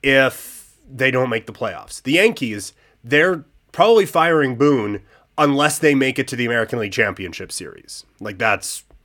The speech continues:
that's probably, probably the cutoff he needs to make. Uh, for Boston, they're, they're not making any changes if they don't make the playoffs. Seattle, certainly not. Oakland, Oakland, probably not. But in the National League, when you look at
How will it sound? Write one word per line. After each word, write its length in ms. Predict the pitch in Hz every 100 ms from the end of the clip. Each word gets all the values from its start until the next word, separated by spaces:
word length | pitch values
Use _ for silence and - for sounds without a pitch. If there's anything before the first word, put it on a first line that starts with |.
| _ _ -
that's 180 | 123
probably, 600 | - 185 156 135 127 120 113 _ _ - - _
probably 240 | - 214 170
the 80 | 139
cutoff 380 | 165 151 123
he 100 | -
needs 240 | 147 131 -
to 80 | 131
make. 280 | 107 - _ - - - 170
Uh, 160 | 165
for 160 | 143 160
Boston, 500 | 156 180 - 185 170
they're, 160 | 156
they're 140 | 147 156
not 80 | 160
making 280 | 151 156
any 140 | 151 147
changes 460 | 143 147 143 139
if 100 | 139
they 100 | 139
don't 140 | 131 147
make 120 | 143
the 60 | -
playoffs. 340 | 143 135 127
Seattle, 420 | - 98 131 139
certainly 340 | - 127 143 139
not. 180 | 131 127
Oakland, 640 | 135 143 139 123 107 95 _ _ _ _ _ _
Oakland, 360 | 233 190 165 113
probably 360 | 110 135 139
not. 300 | 139 135 127 - -
But 140 | 180
in 80 | 180
the 40 | 143
National 520 | 165 269 - 147 107
League, 280 | 90 73 - _ _
when 160 | 131
you 160 | 135 180
look 260 | 143 165 -
at 360 | 113 101 98